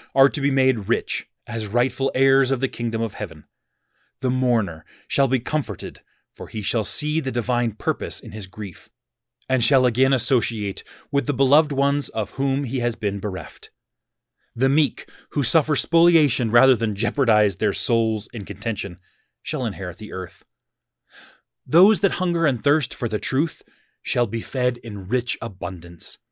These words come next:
They that show mercy shall be judged mercifully. The pure in heart shall be admitted to the very presence of God. The peacemakers, who try to save themselves and their fellows from strife,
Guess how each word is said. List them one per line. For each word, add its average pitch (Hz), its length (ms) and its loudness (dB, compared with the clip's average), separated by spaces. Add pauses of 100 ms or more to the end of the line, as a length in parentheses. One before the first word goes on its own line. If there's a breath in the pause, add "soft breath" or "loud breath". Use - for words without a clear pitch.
(720)
They 123 360 4
that 117 160 2
show 120 240 2
mercy 110 500 0 (200 loud breath)
shall 143 200 4
be 123 140 -2
judged 107 560 0
mercifully. 95 680 -6 (720)
The 98 80 -10
pure 120 380 0
in 110 60 0
heart - 380 -10 (200 loud breath)
shall 147 220 2
be 139 160 2
admitted 139 560 0
to 113 120 -6
the 98 60 -8
very 104 280 -6
presence - 500 -6
of 104 140 -12
God. 87 340 -12 (920)
The 120 80 -10
peacemakers, - 800 -6 (280 loud breath)
who 165 100 6
try 185 260 4
to 165 100 0
save 165 340 4
themselves 139 580 0
and 113 180 -2
their 123 140 2
fellows 120 460 -2
from 95 200 -6
strife, 107 500 -4